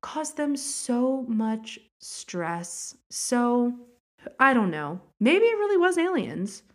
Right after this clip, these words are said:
That is totally possible. But, yeah, that is it.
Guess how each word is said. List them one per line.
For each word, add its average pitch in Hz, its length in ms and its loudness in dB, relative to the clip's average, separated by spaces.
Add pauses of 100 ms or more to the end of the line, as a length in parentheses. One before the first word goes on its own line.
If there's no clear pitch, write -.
(460)
That 185 220 6
is 294 300 -2
totally 254 400 0
possible. 226 720 -4
But, - 360 0 (840)
yeah, 285 220 2 (100)
that 202 300 4
is 285 200 2
it. 320 280 -4